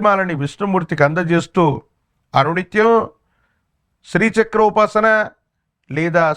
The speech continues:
శ్రీ సూక్తంతో అమ్మవారిని పూజిస్తూ, పురుష సూక్తంతో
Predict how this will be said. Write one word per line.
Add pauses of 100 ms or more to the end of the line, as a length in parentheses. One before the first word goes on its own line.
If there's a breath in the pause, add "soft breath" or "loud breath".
శ్రీ (140)
సూక్తంతో (220)
అమ్మవారిని
పూజిస్తూ, (1200)
పురుష (140)
సూక్తంతో